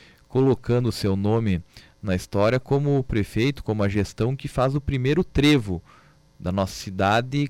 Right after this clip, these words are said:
como prefeitura, né? O trevo do Gran Palazzo que nós estamos executando, que começou no ano passado, ela é uma obra, é, totalmente feita com recursos municipais, né? Todos os recursos financeiros, recursos próprios da prefeitura, que o prefeito Pedro definiu,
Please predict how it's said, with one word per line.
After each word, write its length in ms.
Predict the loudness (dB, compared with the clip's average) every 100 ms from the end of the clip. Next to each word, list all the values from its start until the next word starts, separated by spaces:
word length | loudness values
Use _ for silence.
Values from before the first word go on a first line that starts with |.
| -2
como 240 | 0 0
prefeitura, 720 | 2 0 2 0 2 2 2
né? 100 | 0
O 80 | -2
trevo 300 | -2 -2 -2
do 140 | 0 -2
Gran 180 | -2
Palazzo 480 | 0 0 0 0 -2
que 60 | -6
nós 120 | -6
estamos 380 | -6 -6 -6 -6
executando, 720 | -8 -8 -8 -2 -2 -2 -4 -8 _ -20 -20 -20 _ _
que 120 | -16 -6
começou 500 | -2 -2 -2 0 2
no 80 |
ano 160 | 2 0
passado, 560 | -2 -4 -2 0 0 0
ela 120 | 0
é 40 |
uma 140 | 0 2
obra, 600 | 2 2 2 0 0 -4 -12 -20 -20 -20 _ -14
é, 100 | -8
totalmente 680 | 2 2 4 2 0 -2
feita 300 | -2 -2 -2
com 140 | -4 -4
recursos 480 | -4 -2 -4 -4
municipais, 680 | -6 -6 -6 -6 0 0 0
né? 140 | -4 -4
Todos 420 | -2 0 -2 -8
os 60 | -2
recursos 440 | -2 0 0 0
financeiros, 760 | -2 -2 -2 -2 0 0 0 -6 -20 -20 -10
recursos 500 | -6 -2 -2 -4 -6
próprios 420 | 2 4 6 2
da 100 | 0
prefeitura, 720 | -2 -2 -2 -4 0 2 2
que 80 | 0
o 40 |
prefeito 440 | -4 -4 -2 -6 -4
Pedro 220 | -4 -2
definiu, 600 | -4 -6 -6 -2 0 0